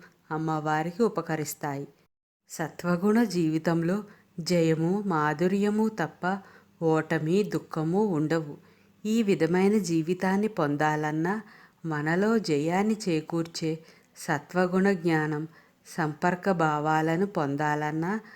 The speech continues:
అమ్మవారి ఈ నామాన్ని జయత్సేనాయే నమః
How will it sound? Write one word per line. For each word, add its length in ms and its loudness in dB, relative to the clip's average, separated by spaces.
అమ్మవారి 640 0
ఈ 220 2
నామాన్ని 800 0
జయత్సేనాయే 1200 2
నమః 460 0